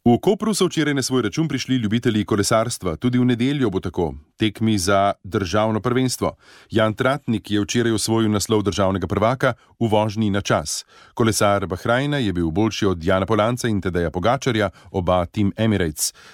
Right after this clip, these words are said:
Za Tratnika je to tretji naslov prvaka, v ženski konkurenci pa si je prav tako tretji naslov državne prvakinje privozila Evgenija Bujak. V nedeljo bo v Kopru še cestna dirka za državno prvenstvo.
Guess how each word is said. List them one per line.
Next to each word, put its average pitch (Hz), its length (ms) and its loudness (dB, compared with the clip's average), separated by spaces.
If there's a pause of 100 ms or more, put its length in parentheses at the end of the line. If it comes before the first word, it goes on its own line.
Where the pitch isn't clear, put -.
Za 107 160 0
Tratnika 98 480 0
je 95 100 2
to 110 160 -2
tretji 151 400 -2
naslov 101 300 0
prvaka, 117 480 0 (280)
v 104 80 -2
ženski 113 380 -2
konkurenci 117 600 0
pa 117 140 0
si 90 200 0
je 78 40 -2
prav 92 160 0
tako 85 280 -4
tretji 123 320 0
naslov 120 320 0
državne 110 380 0
prvakinje 135 600 -2 (240)
privozila 107 560 2 (220)
Evgenija 92 540 2
Bujak. 82 500 -2 (280)
V 107 120 4
nedeljo 175 460 2
bo 90 180 0
v - 80 -12
Kopru 165 380 0
še 117 260 0
cestna - 540 0
dirka 87 560 -2
za 87 180 -2
državno 85 380 0
prvenstvo. 85 580 -2